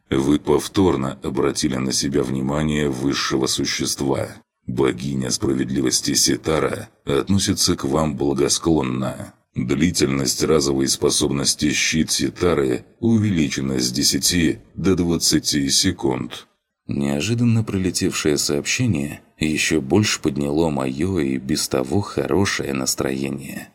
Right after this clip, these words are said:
"Эх, Ситара, как же не хватает тебя там,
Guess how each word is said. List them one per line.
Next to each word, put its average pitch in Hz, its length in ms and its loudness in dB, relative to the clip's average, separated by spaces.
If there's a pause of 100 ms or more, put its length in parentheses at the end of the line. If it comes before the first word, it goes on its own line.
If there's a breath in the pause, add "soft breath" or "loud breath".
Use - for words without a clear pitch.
(460)
"Эх, 117 380 0
Ситара, 92 920 0 (280)
как 110 220 2
же 87 160 0
не 87 120 0
хватает 87 680 -2
тебя 73 340 0
там, 67 640 0